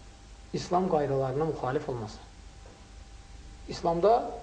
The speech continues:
belə bir qayda var. Bir nəfər başqasının günahına görə məsuliyyət daşımır.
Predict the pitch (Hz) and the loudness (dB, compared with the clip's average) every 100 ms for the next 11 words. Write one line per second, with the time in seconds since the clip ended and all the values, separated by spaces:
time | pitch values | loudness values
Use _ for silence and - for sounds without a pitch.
0 | - - 180 220 185 175 147 139 117 98 | -8 4 6 6 6 6 6 6 4 -2
1 | - - - - - - - - - 190 | -10 -14 -14 -14 -16 -16 -16 -18 4 6
2 | 220 202 185 190 220 220 - - - 175 | 8 8 8 8 8 4 -6 -4 4 4
3 | 180 175 220 226 190 180 170 202 175 170 | 6 4 4 6 6 4 4 6 6 6
4 | 190 170 - 202 196 175 190 135 | 6 4 4 4 4 2 0 -4